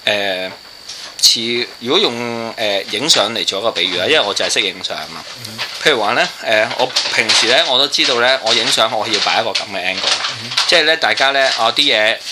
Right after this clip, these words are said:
Speaker 1: 呃，唔好太左，唔好太右，唔好太上，唔好太下。
Speaker 2: 嗯。
Speaker 1: 呃，佢可能偏左一啲又好睇啲，或者偏右一啲好睇啲。
Speaker 2: 嗯。
Speaker 1: 但係有一日呢，我突然間發現影後邊好睇啲。
Speaker 2: 嗯。
Speaker 1: 即係呢，你見到呢，好多人畫畫都係㗎。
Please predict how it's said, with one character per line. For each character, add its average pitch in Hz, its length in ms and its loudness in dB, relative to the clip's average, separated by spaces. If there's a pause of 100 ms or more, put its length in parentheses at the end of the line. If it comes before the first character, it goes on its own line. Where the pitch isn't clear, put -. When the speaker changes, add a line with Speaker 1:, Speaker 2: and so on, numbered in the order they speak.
Speaker 1:
呃， 113 240 2
唔 110 300 -2
好 139 60 4
太 127 200 2
左， 107 240 2
唔 123 80 -6
好 107 100 -4
太 110 220 0
右， 98 100 0 (240)
唔 104 40 0
好 127 40 0
太 127 180 2
上， 98 220 0
唔 82 40 -14
好 87 80 -12
太 101 280 -2
下。 - 180 -8 (200)
Speaker 2:
嗯。 117 140 -12 (160)
Speaker 1:
呃， 120 120 6
佢 165 180 0
可 214 80 2
能 214 120 2
偏 180 200 -2
左 131 140 2 (100)
一 139 40 0
啲 147 140 -2
又 117 120 2
好 98 180 -6
睇 104 140 -2
啲， 127 100 -2
或 120 140 0
者 123 120 0
偏 147 200 -2
右 110 80 2
一 101 140 0
啲 113 180 -4
好 101 80 -4
睇 90 220 -4
啲。 104 100 -4
Speaker 2:
嗯。 - 60 -8 (840)
Speaker 1:
但 151 140 4
係 147 60 4
有 175 100 2
一 - 40 -2
日 127 140 0
呢， 170 120 0 (140)
我 127 100 -4
突 - 80 0
然 98 100 2
間 143 80 0
發 147 140 0
現 98 100 -2
影 104 180 -6
後 95 240 -6
邊 85 140 -12
好 90 80 -10
睇 87 240 -10
啲。 - 80 -12 (320)
Speaker 2:
嗯。 104 240 -18 (400)
Speaker 1:
即 247 80 4
係 214 40 4
呢， 202 260 2
你 - 80 2
見 160 160 -2
到 147 100 2
呢， 160 80 4
好 151 160 -2
多 156 100 2
人 117 120 2
畫 101 180 -4
畫 92 180 0
都 120 80 0
係 107 160 -2
㗎。 92 80 -4